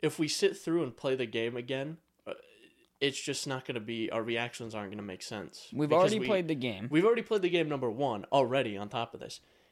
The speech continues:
Speaker 1: And we've
Speaker 2: We
Speaker 1: already
Speaker 2: just
Speaker 1: played
Speaker 2: played
Speaker 1: this.
Speaker 2: it.
Speaker 1: We just played it, so it's gonna be,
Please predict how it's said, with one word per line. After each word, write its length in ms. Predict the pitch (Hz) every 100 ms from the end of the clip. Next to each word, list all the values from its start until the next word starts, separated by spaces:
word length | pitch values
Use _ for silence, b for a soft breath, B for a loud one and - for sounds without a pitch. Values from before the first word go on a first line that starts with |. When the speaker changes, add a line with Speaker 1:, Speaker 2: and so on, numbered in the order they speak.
| b _
Speaker 1:
And 540 | 175 202 120 107 127 - _ _ _ _ _ _
we've 160 | 147 151
Speaker 2:
We 60 |
Speaker 1:
already 180 | 165 151
Speaker 2:
just 300 | 139 147 147
Speaker 1:
played 0 |
Speaker 2:
played 140 | 127 117
Speaker 1:
this. 100 | -
Speaker 2:
it. 80 | 127
Speaker 1:
We 160 | 143
just 460 | 127 127 151 135 -
played 240 | 143 131
it, 140 | 113 -
so 160 | -
it's 160 | 120 -
gonna 140 | 131
be, 180 | 117 110